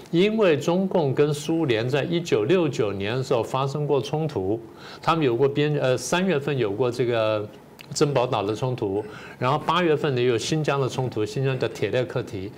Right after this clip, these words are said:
铁列克提冲突。中共跟苏共呢冲突，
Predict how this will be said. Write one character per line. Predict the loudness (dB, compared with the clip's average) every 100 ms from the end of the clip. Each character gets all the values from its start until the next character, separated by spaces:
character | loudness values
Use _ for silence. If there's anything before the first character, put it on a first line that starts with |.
| -18 0
铁 | 4
列 | 6 6
克 | 4
提 | 2
冲 | 0 -2
突。 | -2 -4 -8 -16 -18 -18 -2
中 | 2 4 4
共 | 2
跟 | 2
苏 | 0 0 2
共 | 4 2 2
呢 | 0 -2
冲 | -2 -2
突， | 0 0 0